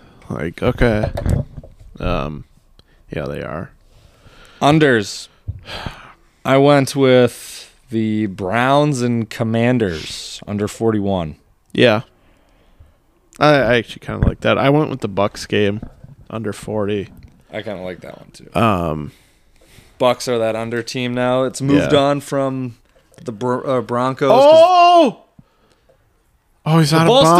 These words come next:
Speaker 1: bounds.
Speaker 2: there.
Speaker 1: He's out of bounds. Thirteen's out of bounds.
Speaker 2: Fifty-seven is too.
Speaker 1: It
Speaker 2: It matters about the guy who has,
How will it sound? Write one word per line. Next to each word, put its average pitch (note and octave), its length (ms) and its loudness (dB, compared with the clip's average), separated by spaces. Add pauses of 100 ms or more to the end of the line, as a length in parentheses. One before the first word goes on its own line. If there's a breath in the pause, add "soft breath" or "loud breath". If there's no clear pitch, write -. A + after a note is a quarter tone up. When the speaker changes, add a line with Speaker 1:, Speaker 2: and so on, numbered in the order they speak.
(140)
Speaker 1:
bounds. C4+ 180 6
Speaker 2:
there. E4 180 4
Speaker 1:
He's D#3+ 180 4
out E3 120 6
of D#3 60 0
bounds. D3 460 2
Thirteen's C#3 480 2
out C3+ 120 6
of C3 60 2
bounds. C3 480 4
Speaker 2:
Fifty-seven B2 680 -6
is A#2 200 -10
too. A#2 420 -10 (1500 soft breath)
Speaker 1:
It C3 80 4
Speaker 2:
It B2 40 2
matters D#3+ 380 0
about D3+ 200 -4
the C#3 60 -12
guy D#3 200 2
who D3 60 -2
has, D3 320 -2